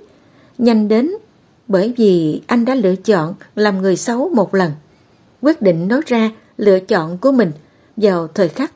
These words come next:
quan trọng nhất. Có thể Mạng Nghiên sẽ bị tổn thương, nhưng điều đó lại giúp anh buông tay anh nhanh hơn. "Mạng Nghiên, anh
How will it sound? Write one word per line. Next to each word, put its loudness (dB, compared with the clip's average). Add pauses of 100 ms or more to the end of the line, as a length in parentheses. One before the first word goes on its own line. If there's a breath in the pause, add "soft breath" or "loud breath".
quan -2
trọng -2
nhất. -2 (2500 soft breath)
Có 2
thể 0
Mạng -2
Nghiên 2
sẽ -6
bị 2
tổn -4
thương, 0 (440 soft breath)
nhưng 2
điều 2
đó -4
lại -4
giúp -2
anh -4
buông 2
tay -4 (320)
anh -4
nhanh -4
hơn. -4 (2000)
"Mạng -2
Nghiên, 2 (440)
anh -2